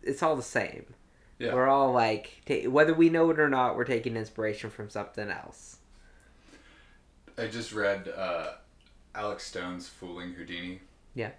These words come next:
Speaker 2: And in it he says, "If you wanna fool magicians, you're not gonna do it with a new trick that you learn from a video or D V D. You're gonna do it with an old trick from a hundred and fifty-year-old pamphlet that some guy self-published."
Speaker 1: <laughs> Yeah.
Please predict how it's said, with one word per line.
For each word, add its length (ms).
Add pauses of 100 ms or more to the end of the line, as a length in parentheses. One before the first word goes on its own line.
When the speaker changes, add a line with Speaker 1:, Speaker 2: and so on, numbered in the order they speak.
(520)
Speaker 2:
And 180
in 100
it 120
he 80
says, 480 (420)
"If 160
you 80
wanna 240
fool 800 (460)
magicians, 920 (420)
you're 140
not 220
gonna 180
do 200
it 120
with 160
a 80
new 240
trick 380
that 120
you 120
learn 220
from 180
a 20
video 260
or 120
D 220
V 80
D. 280 (360)
You're 100
gonna 200
do 220
it 100
with 140
an 180
old 280
trick 340
from 240
a 60
hundred 340
and 120
fifty-year-old 720
pamphlet 600
that 100
some 240
guy 220
self-published." 1000
Speaker 1:
<laughs> 40
Yeah. 320